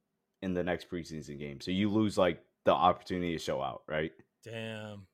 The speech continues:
Speaker 1: But if you're a starter and you start the fight, you're forced to play. You have to play one
Speaker 2: <laughs>
Speaker 1: half.
Speaker 2: You have to play a preseason half.
Speaker 1: Yeah, because you're not supposed to play, and that's your
Speaker 2: <laughs>
Speaker 1: punishment. You gotta play
Speaker 2: Yeah.
Speaker 1: in the game.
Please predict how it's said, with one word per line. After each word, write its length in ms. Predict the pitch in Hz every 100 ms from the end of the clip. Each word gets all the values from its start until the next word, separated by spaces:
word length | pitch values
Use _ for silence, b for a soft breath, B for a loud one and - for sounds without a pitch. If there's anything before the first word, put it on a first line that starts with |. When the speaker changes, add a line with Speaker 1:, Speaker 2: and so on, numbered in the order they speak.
| _ -
Speaker 1:
But 120 | 113
if 120 | 110 107
you're 180 | 120 113
a 60 |
starter 760 | - - 110 147 139 113 120 - _
and 140 | 104 107
you 100 | 101
start 280 | - 101 98
the 80 | 95
fight, 340 | 95 90 85 - _ _ _ _ -
you're 140 | 110
forced 340 | - 107 101
to 60 | -
play. 320 | - 80 69 _ _ _ -
You 140 | 117
have 140 | 113 117
to 60 | 143
play 200 | 196 190
one 220 | 160 170
Speaker 2:
<laughs> 20 |
Speaker 1:
half. 240 | 165 135 147
Speaker 2:
You 120 | 165
have 100 | 147
to 80 | 143
play 200 | - 131
a 40 | 120
preseason 500 | 123 117 120 117 113
half. 280 | 117 127 160
Speaker 1:
Yeah, 280 | 135 101 82
because 420 | 80 - 113 104
you're 120 | 104
not 220 | 101 101 101
supposed 320 | 101 104 -
to 80 | 87
play, 500 | 101 98 90 95 - 156
and 120 | 110
that's 240 | 104 165
your 80 | 113
Speaker 2:
<laughs> 20 |
Speaker 1:
punishment. 600 | - 147 120 92 92 76
You 100 | 92
gotta 200 | 95 87
play 80 | 110
Speaker 2:
Yeah. 180 | 104 101
Speaker 1:
in 60 | 92
the 80 | 90
game. 240 | 92